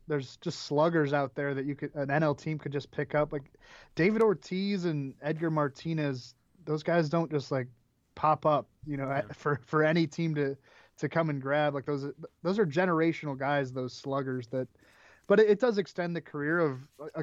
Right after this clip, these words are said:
Speaker 1: you see a guy like Daniel Vogelbach raking for the Brewers.
Speaker 2: Mm-hmm.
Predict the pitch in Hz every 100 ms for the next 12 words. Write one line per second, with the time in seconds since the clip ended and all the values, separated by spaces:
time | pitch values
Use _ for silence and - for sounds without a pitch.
0 | 151 165 - 175 160 170 147 147 156 160
1 | 127 143 180 139 127 127 - 131 143 143
2 | 147 127 143 135 127 127 143 160 123 123
3 | - 139 110